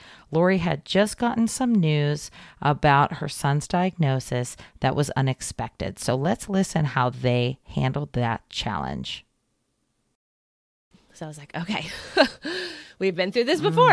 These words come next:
Speaker 1: Mm.
Speaker 2: We've done this three times now. We can do this." <laughs> And, uh, like, in those moments, I feel like those moments where we would get that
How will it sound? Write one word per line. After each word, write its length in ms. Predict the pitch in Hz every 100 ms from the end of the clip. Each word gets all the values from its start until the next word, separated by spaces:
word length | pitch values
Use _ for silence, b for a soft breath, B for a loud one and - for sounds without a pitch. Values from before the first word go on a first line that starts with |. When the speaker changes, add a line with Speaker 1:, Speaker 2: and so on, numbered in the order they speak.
| 214
Speaker 1:
Mm. 40 |
Speaker 2:
We've 120 | 190 180
done 160 | 185
this 140 | 214 262
three 220 | 254 277
times 300 | 302 269 240
now. 240 | 190 175
We 120 | 190
can 160 | 208 247
do 140 | 247
this." 460 | 254 - - - - - -
<laughs> 120 | 277 - - 381 381 B B B B B
And, 340 | 226 226 220 220
uh, 120 | 220 - - -
like, 240 | 254 254 -
in 140 | 277
those 300 | 233 233 349
moments, 520 | 254 175 190 285 320 - 202 -
I 200 | - 208
feel 300 | 208 226 214
like 320 | 196 185 180 - _ _ _ _ _ _ _ _ -
those 240 | 226 240 226
moments 380 | 226 240 247
where 160 | 214 202
we 140 | 190 190
would 120 | 180
get 260 | 180 196 -
that 320 | 208 214